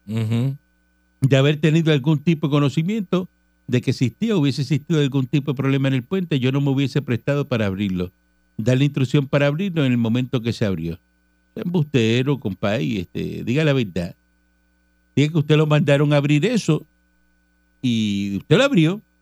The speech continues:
Speaker 1: Ujú.
Speaker 2: Entonces le preguntaron de un Emilio que le habían enviado un email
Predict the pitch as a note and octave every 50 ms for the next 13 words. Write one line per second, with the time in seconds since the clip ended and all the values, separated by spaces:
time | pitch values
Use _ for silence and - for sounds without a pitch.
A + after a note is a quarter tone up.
0 | _ _ _ _ _ _ A2 A#2 A#2+ A#2+ D3+ D3+ D3+ F#3 - _ _ _ _ _
1 | - A2 - C#3 C#3+ C#3+ C#3+ C#3+ C#3+ C#3+ B2 B2+ C3+ A#2 - C#3+ C#3+ D3+ C#3+ C3+
2 | B2+ B2+ B2+ C3 C#3 D3+ D3 - _ _ _ _ _ _ _ _ _ _ C3 B2+
3 | B2+ D3 F#3 G#3 F#3+ C#3 B2 A#2+ B2 B2+ B2 B2 A2 A2 G#2+ G#2+ A#2+ B2 B2 B2+
4 | B2 A#2+ A2+ A2+ B2 - - - G3 D3+ B2+ A#2+ C3 C3 B2+ B2 C3+ D#3 E3 D3
5 | C3+ D3+ -